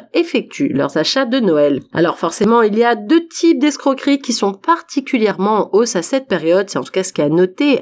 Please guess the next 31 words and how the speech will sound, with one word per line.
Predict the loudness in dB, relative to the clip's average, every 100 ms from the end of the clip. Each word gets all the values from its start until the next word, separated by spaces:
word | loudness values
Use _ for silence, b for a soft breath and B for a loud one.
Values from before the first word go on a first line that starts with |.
| -2
Amazon, | -2 0 -2 2 2 2 -4 B B B
dont | -4 2 2 0
la | -2 -2
promotion | -2 2 2 2 0 0
annuelle | 2 2 0
précédant | -2 -4 -2 0 2
le | 0
Black | 0 -2 -2
Friday | -6 -2 0 2 0 -4
commence | -2 0 2 -2 -8
habituellement | -6 -6 -4 -2 0 0 -2 -6
à | -4
la | 2
mi-novembre. | 4 4 4 0 -2 -4 -8 -2
Alors | -2 0
toujours | -2 2 2 0
selon | 0 2 4 4
le | 4
géant | 2 2 2 4 2
de | 2 2
la | 2
vente | 0 0
en | 2
ligne | 2 2
Amazon, | 2 2 2 2 2 0 B B _
les | -6
signalements | -2 0 2 2 2
d'escroquerie | 2 0 0 -2 0 -2
par | 0 -2 -2 _
pièce | -2 0
jointe | 0 0 0 -2